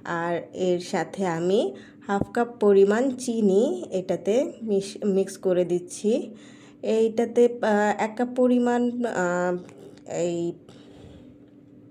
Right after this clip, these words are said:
সাথে দিচ্ছি স্বাদ ল-, মতো লবণ। এই সব কিছু নিয়ে সুন্দরভাবে মিক্স করব, একেবারে নরম করে ফেলবো আমি এটা মেখে, যাতে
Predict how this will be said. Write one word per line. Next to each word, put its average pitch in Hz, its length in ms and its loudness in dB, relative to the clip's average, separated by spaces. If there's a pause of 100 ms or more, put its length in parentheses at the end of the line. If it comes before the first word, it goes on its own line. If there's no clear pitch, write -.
(580)
সাথে 208 260 -2
দিচ্ছি 214 420 0
স্বাদ 180 420 -4
ল-, 185 140 2
মতো 185 240 0
লবণ। 180 480 2 (880)
এই 196 140 -2
সব 214 280 -4
কিছু 240 300 -2
নিয়ে 226 520 4
সুন্দরভাবে 233 1000 2
মিক্স 202 420 2
করব, 190 360 -2
একেবারে 208 500 0
নরম 196 420 2
করে 196 260 0
ফেলবো 185 360 0
আমি 180 320 0
এটা 190 340 -2 (640)
মেখে, 180 680 -2 (680)
যাতে 190 380 0